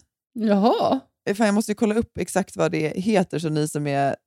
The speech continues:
Speaker 2: ni som är såna inbitna kan in-, anmäla er. Det är andra helgen i september. Det är ute i Upplands-Bro kommun.
Speaker 1: Ja, då är
Speaker 2: Och
Speaker 1: jag borta, vad synd.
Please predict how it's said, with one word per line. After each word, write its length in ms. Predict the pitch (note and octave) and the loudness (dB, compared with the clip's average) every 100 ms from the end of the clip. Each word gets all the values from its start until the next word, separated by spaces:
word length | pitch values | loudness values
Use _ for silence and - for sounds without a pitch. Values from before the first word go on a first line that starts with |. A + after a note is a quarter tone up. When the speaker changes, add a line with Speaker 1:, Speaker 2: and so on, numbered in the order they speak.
| _ - | _ -10
Speaker 2:
ni 300 | C3+ D#3+ E3 | -4 -2 -2
som 140 | D#3 | 0
är 260 | F3 D#3 D3+ | 2 4 2
såna 240 | E3+ D3 | 0 -2
inbitna 520 | D3+ D3+ E3 D3 C#3 | -2 0 0 0 -4
kan 240 | D3 D3 D3+ | -4 -4 -4
in-, 200 | D#3+ D#3 | -4 -2
anmäla 380 | E3 E3+ E3 B2+ | 0 2 4 4
er. 60 | |
Det 120 | E3 | 2
är 60 | - | 0
andra 280 | F#3 F#3 F#3+ | 0 2 4
helgen 300 | E3+ D3+ D3 | 4 2 -2
i 60 | |
september. 680 | D3+ - - E3 A#2+ F2+ E3 D#3+ | -6 -6 -2 0 2 0 0 0
Det 60 | |
är 120 | D#3 | 0
ute 200 | D3+ - | 0 0
i 20 | D#3+ | -4
Upplands-Bro 460 | - C#3+ E3+ D3 | -2 -4 0 0
kommun. 400 | C#3+ D#3 A2+ D3+ C4 _ _ _ _ _ _ | 0 -2 -2 -2 -6 _ _ _ _ _ _
Speaker 1:
Ja, 180 | - A3 | 4 6
då 80 | G#3 | 6
är 40 | G3 | 6
Speaker 2:
Och 60 | F#3+ | 6
Speaker 1:
jag 120 | F3+ | 6
borta, 300 | F#3 - F3 | 2 2 2
vad 160 | E3+ | 2
synd. 280 | - C#3 F3 | -2 -6 -6